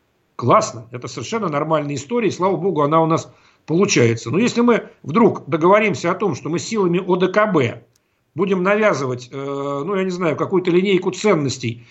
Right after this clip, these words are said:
или какие-то диаметры, э, там, боеприпасов, э, п-, вы говорите о евразийском пространстве, условно говоря, там, Ирану, э, или тем более Китаю, не говоря уже там о Чили или Южноафриканской Республике,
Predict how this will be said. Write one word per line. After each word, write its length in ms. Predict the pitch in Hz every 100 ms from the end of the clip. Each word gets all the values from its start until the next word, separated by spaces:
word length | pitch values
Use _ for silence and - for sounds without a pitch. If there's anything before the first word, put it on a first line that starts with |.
| _
или 180 | 156 175
какие-то 440 | 190 185 208 170
диаметры, 720 | 135 190 190 165 170 151 139 143
э, 360 | 151 143 143 143
там, 180 | 151 143
боеприпасов, 760 | 185 185 208 214 160 123 - - - _ _
э, 260 | 151 156 151 143 - -
п-, 100 | 208
вы 200 | 185 170
говорите 320 | 170 190 185 185
о 40 |
евразийском 580 | 180 208 196 180 - 127
пространстве, 600 | 156 147 139 131 113 123
условно 460 | 139 202 202 156 139
говоря, 640 | 143 156 151 135 117 - _ _
там, 240 | 156 139 147
Ирану, 1200 | 185 240 262 180 135 135 147 143 143 143 143 139
э, 40 | 165
или 180 | 170
тем 240 | 175 180 180
более 280 | 180 165 160
Китаю, 480 | 180 180 262 226
не 100 | 147
говоря 320 | 135 156 160 156
уже 220 | 131 156
там 220 | 143 143
о 220 | 143 139 - _
Чили 640 | - 214 240 180 143 110 - _ -
или 220 | 160 170
Южноафриканской 840 | 156 175 156 165 175 180 160 - 165
Республике, 540 | - 151 120 110